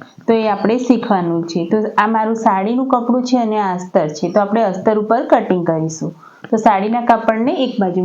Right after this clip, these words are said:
મૂકી દઈશું. હવે અહીંયા તમે જોઈ શકો છો, અસ્તરના કાપડને આ રીતે મેં એકવાર ફોલ્ડ કરી અને મૂકી દીધું છે. હવે આપણે શું કરતા હતા કે આગળ હૂક હોય ને, તો શરૂઆત આપણે ગળીવાળા ભાગથી કરતા હતા. મારા દરેક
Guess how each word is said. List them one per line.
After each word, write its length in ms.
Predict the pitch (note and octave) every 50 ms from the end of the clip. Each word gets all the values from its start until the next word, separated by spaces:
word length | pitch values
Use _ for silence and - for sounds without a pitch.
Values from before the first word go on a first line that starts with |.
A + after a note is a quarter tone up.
| F3 F3
મૂકી 240 | E3 - F3+ F3 F3 E3
દઈશું. 400 | E3 E3 E3 - - - F#3 F3+ - - - - - _ _ _ _ _ _ - - - - - -
હવે 160 | A3+ A#3 B3
અહીંયા 300 | B3+ B3 A#3+ A#3+ A#3 A#3
તમે 220 | - A#3 A3 A3 G#3+ G3+
જોઈ 200 | A3 A#3+ C#4 D#4 D4+ -
શકો 280 | C#4 B3 B3+ - A#3 A3+ A3+ -
છો, 100 | - C4+ C#4 - - A3
અસ્તરના 440 | G3+ G#3 - - C4 C4 B3+ C4+ C4+ C4
કાપડને 480 | B3+ A#3+ A#3 A#3 - A#3 A3+ A3 A#3 A#3 A#3 A#3+ G#3+
આ 80 | A3 A3
રીતે 220 | A3+ G#3 A3 A3 A3+ A3+
મેં 180 | A3 A3 A3 G#3+ G#3+
એકવાર 340 | A3 - A3+ A3+ A#3 A#3+ B3+ B3+ -
ફોલ્ડ 260 | A#3+ A3+ B3 B3+ C4 C#4 B3+
કરી 300 | A#3+ A#3 A3+ A#3+ B3 - A3+
અને 120 | A3 A3+ A#3 A3+
મૂકી 280 | A3 G#3 A3 - G3+ F#3 D#3+
દીધું 300 | E3 D#3 D#3+ E3 E3+ E3 E3+ -
છે. 160 | - - G3+ G3 G3 F#3+ - _ _ _ _ _ _ _ _ _ _ _ _ _ _ _ - - - - - - -
હવે 200 | A3+ A3+ B3+ C4 C4+
આપણે 200 | C4 C4 C#4+ D4+ D4 -
શું 120 | D#4+ D4+ D#4+
કરતા 300 | C4 A#3 A3+ A#3 A#3+ A3+ A3+ A3
હતા 340 | A3 A3+ A3+ A3+ A3 A#3 - - -
કે 80 | - -
આગળ 440 | G#3 G#3+ G#3+ G#3+ A#3+ C4 C4+ B3+ A#3+
હૂક 200 | C4 C4+ C4+ C4 C4+ C#4+
હોય 140 | D4+ D#4 D4 C4+
ને, 80 | C4 B3 A#3+ C4
તો 80 | B3+ B3 B3 -
શરૂઆત 520 | A#3+ A3+ A3 A#3 B3+ C4 B3+ B3+ B3+ B3+ A#3+
આપણે 240 | A#3 - A#3+ C4 C#4+ C#4 A3+ G#3
ગળીવાળા 560 | G#3 G#3 G#3 G#3 A3 G#3+ G#3 G3 F#3+ F#3 F3 F3
ભાગથી 360 | E3+ E3 D#3+ - - - F3+ F3+ F3
કરતા 280 | D#3 D#3+ - F3 E3+ E3+ E3+
હતા. 200 | E3+ - - - - - - _ -
મારા 280 | A3 A3+ A#3+ B3 A#3 A3
દરેક 280 | A3+ A3+ B3+ C4+ C4+